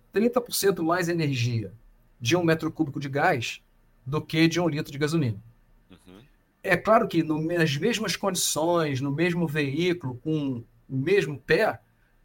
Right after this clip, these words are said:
Speaker 1: você vai andar trinta por cento mais quilômetros, vamos fazer assim,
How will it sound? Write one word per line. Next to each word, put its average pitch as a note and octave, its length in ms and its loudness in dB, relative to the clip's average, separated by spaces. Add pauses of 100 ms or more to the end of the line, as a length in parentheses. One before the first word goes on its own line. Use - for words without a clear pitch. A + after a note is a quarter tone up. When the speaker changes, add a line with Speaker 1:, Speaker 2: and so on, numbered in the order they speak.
Speaker 1:
você D#3+ 320 0
vai D#3+ 280 4
andar D#3+ 340 2
trinta D#3+ 340 -4
por - 160 -12
cento D#3+ 340 -2
mais E3+ 360 2
quilômetros, D#3 760 -2 (140)
vamos C3+ 180 -10
fazer C3+ 240 -4
assim, C3+ 340 -6